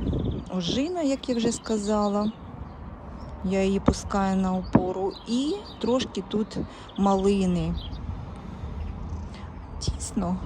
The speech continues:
звичайно, тісно, але трошки тут врожаю збираємо.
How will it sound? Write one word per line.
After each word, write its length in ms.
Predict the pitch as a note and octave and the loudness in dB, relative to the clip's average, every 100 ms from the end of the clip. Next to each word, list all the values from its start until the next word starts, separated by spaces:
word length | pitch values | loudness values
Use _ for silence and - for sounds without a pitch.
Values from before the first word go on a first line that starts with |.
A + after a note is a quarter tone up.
| - - - | 0 0 0
звичайно, 600 | F#3+ G#3 - A3 G3+ G3 - | 0 0 2 4 4 2 2
тісно, 560 | G#3+ A3+ - G4 - - | 2 2 0 2 2 6
але 480 | A#3 B3+ G#4 G4+ F4 | 6 6 4 2 2
трошки 360 | E4 E4 - A#3 | 2 0 0 -2
тут 360 | - A#3+ - - - - - | 0 0 0 -4 -2 -4 -4
врожаю 560 | G3+ A3 G#3+ A#3 A3 G#3 | 2 4 6 6 6 4
збираємо. 760 | F#3+ G3 F#3+ F#3+ F#3 F#3 F#3 | 4 2 4 2 2 0 0